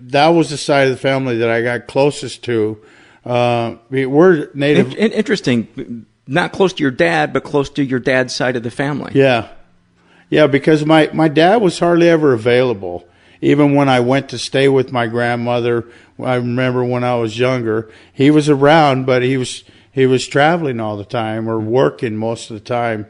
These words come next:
Speaker 1: And, uh,
Speaker 2: And, and he was emotionally unavailable even when he was there physically.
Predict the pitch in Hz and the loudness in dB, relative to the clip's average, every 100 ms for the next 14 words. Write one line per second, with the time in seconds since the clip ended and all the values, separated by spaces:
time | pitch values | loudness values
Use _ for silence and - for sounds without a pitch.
0 | _ _ _ _ - 117 117 117 123 123 | _ _ _ _ -6 -2 -2 -2 -4 -4
1 | 120 113 110 101 - 151 143 156 139 156 | -2 -2 -4 -6 -6 -6 -2 -4 -2 -4
2 | 143 139 123 - - 131 131 139 - 127 | -2 -2 -4 -8 -4 0 2 0 -4 -4
3 | 123 113 113 110 107 107 107 110 110 107 | -4 -2 -2 -2 -2 -2 -4 -4 -4 -2
4 | 110 107 98 101 - 123 104 104 98 92 | -2 -2 -2 -4 -4 -6 -6 -8 -8 -10